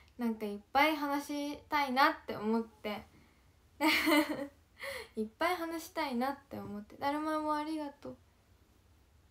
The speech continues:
本当にありがとうございます。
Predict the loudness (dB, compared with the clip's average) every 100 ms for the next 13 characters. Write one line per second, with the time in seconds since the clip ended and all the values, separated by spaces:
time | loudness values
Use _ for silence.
0 | _ _ -8 -8 -6 -4 -2 -2 -2 -6
1 | -8 -6 -6 -8 -10 -10 -14 -16 -20 -20
2 | -20